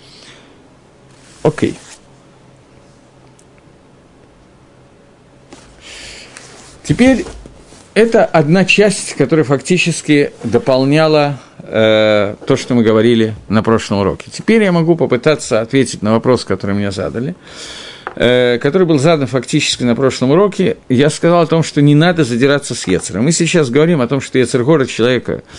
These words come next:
в этом мире ограничена. Она в пятьсот раз слабее, чем Йецер Готов, который может полу-, стремиться соединиться со Всевышним. А Йецер Гора, который хочет испортить его замысл, она в пятьсот раз слабее. Но,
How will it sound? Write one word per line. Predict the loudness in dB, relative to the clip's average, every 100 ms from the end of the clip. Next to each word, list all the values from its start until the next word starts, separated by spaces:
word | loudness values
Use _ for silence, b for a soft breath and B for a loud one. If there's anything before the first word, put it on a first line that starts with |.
| B B
в | 0
этом | 2 2
мире | 2 2 0
ограничена. | -2 0 2 4 2 0 -4 -6 -8 b b b
Она | -2 2 2 0 -4
в | -4
пятьсот | -4 0 -2 0
раз | -4 -2
слабее, | 0 0 2 2 0 -2 -10 b -20 -20 -16
чем | -2 0 0 -4 -2
Йецер | 0 0 0
Готов, | 0 2 0 0
который | -4 -2 -2
может | -2 -4 -8 -18 _ -4
полу-, | -4 -4 -8 -16
стремиться | -2 2 2 2 -2 -4 -8 B -14
соединиться | 0 2 4 4 2 0 -8
со | -8
Всевышним. | -4 -2 -2 -2 -4 -4 B B -4
А | -2
Йецер | 2 2
Гора, | 4 2
который | 0 -2 0
хочет | 0 -2 -4
испортить | -8 0 0 0 -4 -2
его | -2
замысл, | 0 -2 -2 -2
она | -4
в | -2
пятьсот | -6 -2 -2 -2
раз | -4
слабее. | -4 -4 -2 -2 0
Но, | 2 2 0